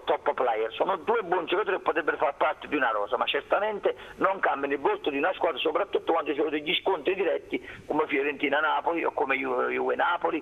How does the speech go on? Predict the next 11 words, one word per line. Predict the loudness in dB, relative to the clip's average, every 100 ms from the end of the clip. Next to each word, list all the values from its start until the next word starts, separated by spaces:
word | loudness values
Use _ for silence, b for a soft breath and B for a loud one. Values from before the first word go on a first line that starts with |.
| B B B
o | 0
come | 2 0 2 0 2 0 0
Inter-Napoli, | -4 0 0 2 0 2 -2 0
questo | -2 -2 -2
per | 0
me | 0 0
è, | -2 0
questo | -2 0 -4
è |
il | 0
dato. | 0 0 -6